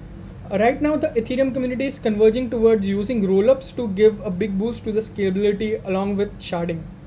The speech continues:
The future of Ethereum scalability looks something like this.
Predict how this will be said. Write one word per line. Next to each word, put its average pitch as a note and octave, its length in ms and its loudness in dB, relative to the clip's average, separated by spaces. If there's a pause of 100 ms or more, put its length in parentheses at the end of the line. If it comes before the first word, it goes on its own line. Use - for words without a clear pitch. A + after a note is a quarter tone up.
(2000)
The A#3+ 80 0
future D4 380 0
of E4+ 100 -4
Ethereum B3 420 0
scalability A#3+ 600 -2
looks C4 160 -4
something A3 300 -2
like F3+ 200 0
this. D#3+ 280 -4